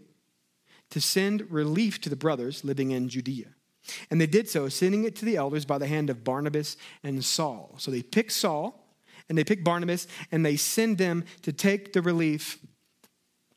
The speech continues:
to Jerusalem. And so they go to Jerusalem. All kinds of thra-, crazy things are happening in Jerusalem. James, John's brother, is killed.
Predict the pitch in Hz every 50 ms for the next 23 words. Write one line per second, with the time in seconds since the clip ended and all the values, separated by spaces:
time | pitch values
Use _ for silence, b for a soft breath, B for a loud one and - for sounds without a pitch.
0 | - - - - 175 147 147 160 190 233 220 - 139 120 113 123 127 - 185 175
1 | 180 180 214 254 247 208 240 240 233 220 - 233 226 220 B B B 226 240 -
2 | 277 262 262 247 - 240 233 254 - - 220 226 220 220 214 226 226 214 208 202
3 | 196 190 185 180 202 202 196 180 151 156 156 147 - 151 147 139 131 - 151 156
4 | 170 185 196 202 196 185 - - 143 139 131 151 175 170 175 170 170 180 175 185
5 | 202 - _ _ _ - - - - 147 127 127 131 131